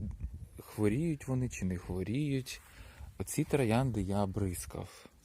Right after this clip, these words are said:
Цю троянду я бризкав, топазом бризкав, а, від хвороб, від, е, а,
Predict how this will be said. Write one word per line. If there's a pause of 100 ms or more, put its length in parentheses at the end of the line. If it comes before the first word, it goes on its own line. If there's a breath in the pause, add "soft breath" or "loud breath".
(340)
Цю
троянду
я
бризкав,
топазом
бризкав, (1000 loud breath)
а,
від
хвороб,
від,
е, (1120 soft breath)
а,